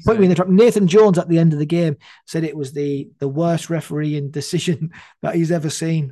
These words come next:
Speaker 1: Um, but on, on to this game, Black-, Blackburn have done ever so well, uh,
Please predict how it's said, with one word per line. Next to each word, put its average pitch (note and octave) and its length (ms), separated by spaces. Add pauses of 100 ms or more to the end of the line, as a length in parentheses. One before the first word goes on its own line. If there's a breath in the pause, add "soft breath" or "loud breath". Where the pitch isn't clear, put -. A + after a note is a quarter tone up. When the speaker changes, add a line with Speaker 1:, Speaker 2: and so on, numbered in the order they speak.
(120)
Speaker 1:
Um, C#3 380 (440 loud breath)
but F3 80
on, A3 240
on A3+ 140
to E3 60
this G3 180
game, D3+ 240
Black-, G3 240
Blackburn E3+ 400
have D3 100
done D3+ 100
ever D3 160
so C#3 220
well, C3+ 360 (380 loud breath)
uh, C3 300